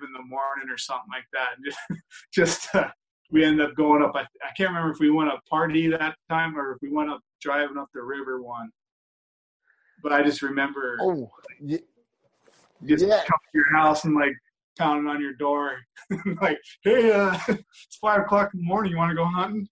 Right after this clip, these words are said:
Speaker 1: <laughs>
Speaker 2: Yeah, yeah, yeah. I, I, uh, I don't quite remember, uh, doing that, but I, I definitely remember those, uh, those hunt trips with you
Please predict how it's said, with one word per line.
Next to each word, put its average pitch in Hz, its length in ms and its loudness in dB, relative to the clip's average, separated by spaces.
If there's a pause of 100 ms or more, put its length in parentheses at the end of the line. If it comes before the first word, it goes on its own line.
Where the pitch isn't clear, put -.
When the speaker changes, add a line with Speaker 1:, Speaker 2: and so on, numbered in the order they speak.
Speaker 1:
<laughs> 165 140 -10 (300)
Speaker 2:
Yeah, 185 300 6
yeah, 185 300 6
yeah. 175 440 6
I, 175 220 4
I, 180 260 4
uh, 165 240 6 (380)
I 170 60 0
don't 220 200 4
quite 226 240 6
remember, 185 540 6
uh, 147 140 6
doing 151 300 0
that, 151 180 2
but 151 80 4
I, 151 200 4
I 160 160 2
definitely 180 480 2
remember 165 460 0
those, 143 400 2
uh, 131 240 2
those 143 240 0
hunt 156 240 -8
trips - 340 -6
with 131 200 -10
you 127 320 -6